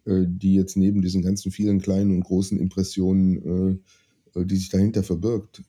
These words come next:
Und dafür will ich ganz selbsttherapeutisch und ganz, äh, selbstlos, äh, das, das Buchschreiben natürlich auch nutzen.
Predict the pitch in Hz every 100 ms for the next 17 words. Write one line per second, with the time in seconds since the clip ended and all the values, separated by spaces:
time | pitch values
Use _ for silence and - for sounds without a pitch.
0 | - 95 87 90 98 101 98 95 - 87
1 | 92 98 107 95 95 95 - 98 104 101
2 | 87 101 113 - 98 92 - 101 104 98
3 | 87 90 90 104 104 101 - 90 92 95
4 | 95 _ - - - _ - 87 101 101
5 | - - 104 113 120 113 - 92 101 -
6 | 101 98 98 82 101 - - 98 101 95
7 | 104 117 - 95 92 95 92 92 90 90
8 | 98 90 -